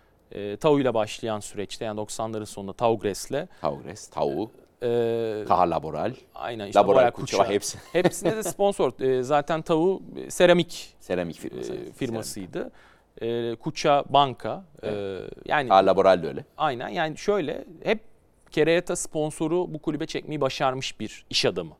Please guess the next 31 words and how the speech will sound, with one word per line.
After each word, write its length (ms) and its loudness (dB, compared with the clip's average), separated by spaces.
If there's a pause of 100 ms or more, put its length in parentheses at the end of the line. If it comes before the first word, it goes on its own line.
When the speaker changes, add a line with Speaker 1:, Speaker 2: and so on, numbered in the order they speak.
(120)
Speaker 2:
Ama 220 0
son 260 -4
yıllar, 580 -2
e, 460 0
Laboral 300 6
Kuça'dan 400 -6
sonra 180 -8
hep 160 -4
Baskonya 420 2
ismini 420 -2
ön 160 -4
plana 240 -8
koyup 220 -6
sponsor 460 -4
biraz 200 4
daha 100 8
arka 180 4
Speaker 1:
Sponsor 200 4
Speaker 2:
planda 180 4
Speaker 1:
aynen, 200 6
Speaker 2:
kaldı. 140 -4
Speaker 1:
işte 240 -14
bir 100 2
ara 140 4
Bitçi 300 2
oldu, 420 4
Speaker 2:
Evet. 200 2
Speaker 1:
bi-, 100 -8
biliyorsun. 520 -4 (200)
Ee, 60 -6 (460)
yani, 600 -2